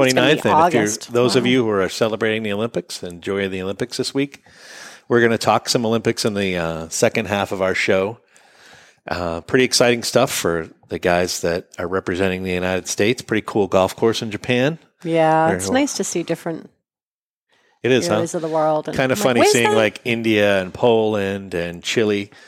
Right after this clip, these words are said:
Speaker 2: The guy, the golfers from Chile have bags that, like, you put down and your, the little stands come out.
Speaker 1: Oh, that's cute.
Speaker 2: <laughs>
Speaker 1: I
Speaker 2: Like,
Speaker 1: love all the
Speaker 2: like
Speaker 1: different
Speaker 2: high school golfers.
Speaker 1: It might sound odd, but the different outfits and the colors.
Speaker 2: Yeah.
Speaker 1: Like, one of 'em had
Speaker 2: Well,
Speaker 1: the matching.
Speaker 2: save all, save all that good talk for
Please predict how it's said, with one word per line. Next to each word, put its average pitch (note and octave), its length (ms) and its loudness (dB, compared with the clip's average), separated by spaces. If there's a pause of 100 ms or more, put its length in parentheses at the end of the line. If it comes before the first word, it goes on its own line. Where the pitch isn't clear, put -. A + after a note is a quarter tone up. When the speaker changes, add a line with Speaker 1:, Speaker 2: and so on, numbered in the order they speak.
(220)
Speaker 2:
The A2 100 -2
guy, B2 260 2
the B2 140 -2
golfers A#2 440 2
from F#2+ 160 -8
Chile G#2 320 0
have F2+ 400 -4
bags G2 400 2
that, E2+ 340 0
like, F2+ 220 -6
you F#2+ 60 -6
put - 240 -4
down F#2 280 -2
and E2 100 -10
your, D#2+ 140 -8 (160)
the F#2+ 80 -4
little F2 220 -4
stands F2+ 380 -4
come F2 180 -2
out. - 280 -6 (320)
Speaker 1:
Oh, F#3 160 -4
that's G#3+ 280 -4
cute. F3 460 0 (120)
Speaker 2:
<laughs> - 140 -12
Speaker 1:
I B2+ 40 4
Speaker 2:
Like, A3 60 4
Speaker 1:
love C4 140 4
all D4+ 140 6
the C4+ 40 4
Speaker 2:
like A3 80 2
Speaker 1:
different A3 260 2
Speaker 2:
high C3 80 4
school A2+ 280 2
golfers. F#2 500 0
Speaker 1:
It G3 60 -2
might G#3+ 180 2
sound G3+ 240 2
odd, G3+ 180 4
but F3 120 -2
the F3+ 100 -2
different F3+ 340 -4
outfits - 680 -4 (240)
and F#3 100 -2
the D#3+ 60 -2
colors. E3+ 680 0
Speaker 2:
Yeah. E2+ 180 -6 (400)
Speaker 1:
Like, E3 80 -8
one F3+ 100 -2
of E3+ 80 -6
'em F3+ 80 -6
had D#3+ 140 2
Speaker 2:
Well, - 80 4
Speaker 1:
the E3 80 2
matching. E3 320 4
Speaker 2:
save C#3 100 4
all, B2+ 260 2
save C3+ 260 2
all A#2+ 120 4
that G#2+ 160 2
good G2 160 -2
talk D#2 300 -4
for D#2 260 -10